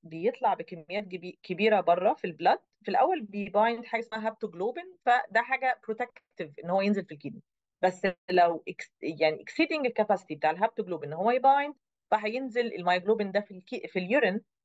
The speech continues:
وده بيعمل دايركت تيوبولار انجري، تمام؟ فهيدخل العيان في اي كي اي. حل الموضوع ده ايه؟ حل الموضوع ده ان انت تعمل، آه، آه، هايدريشن بكميات كبيره جدًا من الاي في فلويدز عشان تمنع الاي كي اي ان هو يحصل من الاول،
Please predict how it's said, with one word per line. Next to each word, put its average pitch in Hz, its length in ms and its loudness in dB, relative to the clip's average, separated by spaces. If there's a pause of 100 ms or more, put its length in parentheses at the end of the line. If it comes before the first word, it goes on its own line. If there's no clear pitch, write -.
وده 208 340 4 (180)
بيعمل 190 380 -2
دايركت 190 380 -2 (240)
تيوبولار 165 400 -2 (100)
انجري، 120 260 -18 (480)
تمام؟ 147 200 0
فهيدخل 151 720 0
العيان 143 420 -2
في - 120 -14 (140)
اي - 40 -8
كي - 180 -8
اي. 247 220 4
حل 240 340 0
الموضوع 180 480 0
ده 196 100 -2
ايه؟ - 200 -6
حل 226 220 -2
الموضوع 190 260 -4
ده 196 80 -4
ان 190 40 -4
انت 202 140 -6
تعمل، 202 360 -4 (440)
آه، 170 220 0
آه، 165 140 -2 (240)
هايدريشن 185 680 -4
بكميات 175 480 -4
كبيره 202 260 0
جدًا 214 340 0
من 180 200 -6
الاي 190 280 0
في 165 80 -18
فلويدز - 500 -18
عشان 185 300 -2
تمنع 226 540 4
الاي 160 220 -4
كي - 180 -4
اي 175 320 4
ان 156 100 -10
هو 170 140 0
يحصل 156 420 -4
من 160 160 -8
الاول، - 220 -18